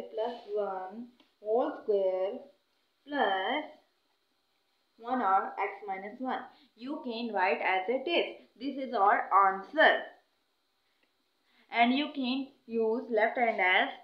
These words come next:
the question which was given by you. This gains more marks by your examiner. Hope you get it. If you get my video, then subscribe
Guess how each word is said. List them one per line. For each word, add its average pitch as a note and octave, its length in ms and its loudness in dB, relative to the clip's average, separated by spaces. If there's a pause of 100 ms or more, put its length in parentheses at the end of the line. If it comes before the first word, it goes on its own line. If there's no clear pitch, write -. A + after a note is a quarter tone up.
(120)
the A3+ 200 -2
question B3+ 560 6
which A3 260 -4
was G#3+ 320 4
given G#3+ 240 -8
by G3 140 0
you. A3 400 2 (180)
This B3 220 -10 (120)
gains A3 440 0 (280)
more A3 320 4
marks G3 380 0 (180)
by G3 200 -2
your G3+ 260 0
examiner. D#4+ 640 -2 (800)
Hope G3+ 300 6
you F4 140 4
get C4+ 220 2
it. C4+ 240 0
If C#4+ 220 -6
you C#4 120 -4
get A#3+ 220 4
my C#4 180 4
video, G3 480 2
then A3 260 -2 (360)
subscribe G3 600 -4